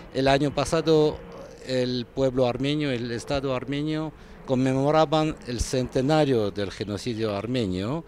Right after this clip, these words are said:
y los tres lemas más importantes era el agradecimiento a la, a todos los países y pueblos que abarcaron a los sobrevivientes del genocidio armenio, reconocieron el geno-, el hecho del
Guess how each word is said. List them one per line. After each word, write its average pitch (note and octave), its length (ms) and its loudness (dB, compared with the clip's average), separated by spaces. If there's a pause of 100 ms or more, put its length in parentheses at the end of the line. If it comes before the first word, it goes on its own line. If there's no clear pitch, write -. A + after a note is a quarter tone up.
(520)
y C#3 680 0
los B2 260 0
tres F3+ 340 0
lemas D#3+ 360 0
más D3 200 -2
importantes D3 760 -4
era A#2 420 -4 (220)
el C3 360 -2
agradecimiento B2 1200 -4 (600)
a A#2 400 -2 (100)
la, A#2 420 -6
a A2+ 80 -8
todos D#3 320 -2
los C3 160 -4
países C3+ 500 -4
y B2+ 80 -4
pueblos D3 500 -6
que A#2+ 200 -6
abarcaron A#2 720 -6
a G#2+ 60 -6
los G#2 180 -8
sobrevivientes A2 840 -6
del G#2 480 -8
genocidio G#2 560 -8
armenio, A#2+ 540 -8
reconocieron G#2+ 1080 -6 (180)
el F#2 120 -12
geno-, G2+ 240 -10
el G2 280 -14
hecho A#2+ 280 -6
del F#2 180 -8